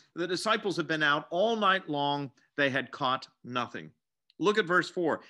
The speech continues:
"Just as day was breaking, Jesus stood on the shore, yet the disciples did not know that it was Jesus. And Jesus said to them, 'Children,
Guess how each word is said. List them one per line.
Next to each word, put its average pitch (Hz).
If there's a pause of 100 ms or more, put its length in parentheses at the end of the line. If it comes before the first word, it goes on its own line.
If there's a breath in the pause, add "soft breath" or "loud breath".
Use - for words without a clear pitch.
(140 loud breath)
"Just 233
as 165
day 190
was 165
breaking, 165
Jesus 190
stood 180
on 156
the 139
shore, 180 (220 loud breath)
yet 170
the 170
disciples 165
did 143
not 156
know 185
that 127
it 123
was 135
Jesus. - (1300)
And 135
Jesus 165
said 202
to 170
them, 139
'Children, 151